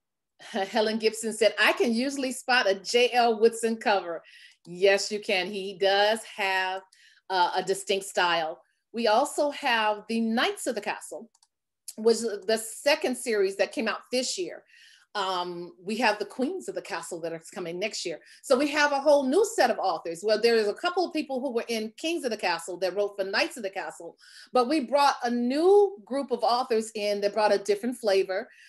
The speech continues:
The Knights are edgier, but here we have the cover concept,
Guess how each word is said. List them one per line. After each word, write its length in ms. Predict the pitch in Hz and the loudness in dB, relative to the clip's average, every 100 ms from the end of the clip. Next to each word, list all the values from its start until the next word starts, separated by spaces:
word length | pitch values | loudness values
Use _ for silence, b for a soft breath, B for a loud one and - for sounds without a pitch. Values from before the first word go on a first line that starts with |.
| B B | B B
The 100 | 202 | 0
Knights 300 | 196 190 196 | 2 0 2
are 80 | 262 | 0
edgier, 560 | 220 208 180 180 185 226 b b _ | 2 0 0 -2 -4 -8 b b _
but 160 | - 226 | 2 2
here 160 | 226 208 | 4 2
we 100 | 233 | 2
have 260 | 247 220 | 2 0
the 60 | 220 | -2
cover 320 | - 320 359 | -2 0 0
concept, 720 | 349 233 214 - 190 - - | -2 -6 -6 -4 -4 -6 -20